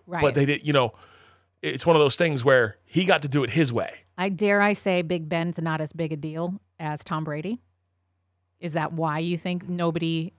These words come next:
Speaker 1: they, they let him have it? 'Cause it was not that
Speaker 2: I mean,
Speaker 1: big.
Speaker 2: I,
Speaker 1: It was
Speaker 2: I
Speaker 1: not
Speaker 2: guess,
Speaker 1: that
Speaker 2: but they're
Speaker 1: major
Speaker 2: both,
Speaker 1: an
Speaker 2: they're both
Speaker 1: announcement.
Speaker 2: Super Bowl winning quarterbacks. They're both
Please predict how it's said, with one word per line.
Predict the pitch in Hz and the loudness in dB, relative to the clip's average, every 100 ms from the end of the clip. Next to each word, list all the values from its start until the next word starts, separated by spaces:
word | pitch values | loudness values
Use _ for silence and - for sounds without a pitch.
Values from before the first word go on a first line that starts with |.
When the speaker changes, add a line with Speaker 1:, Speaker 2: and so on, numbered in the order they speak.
| - | -14
Speaker 1:
they, | 165 190 | -4 -2
they | 175 185 | 0 0
let | 180 170 | 2 0
him | 165 | 0
have | 147 147 | -2 -2
it? | 190 | -2
'Cause | 185 | -2
it | 165 | -4
was | 156 156 | -4 -4
not | 170 160 160 | -2 -2 0
that | 165 | 2
Speaker 2:
I | |
mean, | 143 139 | 4 6
Speaker 1:
big. | 127 | 4
Speaker 2:
I, | 123 | 4
Speaker 1:
It | |
was | 190 190 | 2 6
Speaker 2:
I | |
Speaker 1:
not | 196 | 8
Speaker 2:
guess, | 165 | 8
Speaker 1:
that | 165 | 6
Speaker 2:
but | 170 | 6
they're | 131 | 4
Speaker 1:
major | 123 | 8
Speaker 2:
both, | 143 170 | 8 6
Speaker 1:
an | 165 | 4
Speaker 2:
they're | |
both | 156 139 | 2 4
Speaker 1:
announcement. | 123 139 | 6 4
Speaker 2:
Super | - 139 123 | 2 -2 2
Bowl | 123 117 | 4 4
winning | 117 120 | 2 -2
quarterbacks. | 107 113 110 113 117 117 | 0 0 2 2 0 -2
They're | - | -4
both | 98 110 117 101 | 2 2 2 -2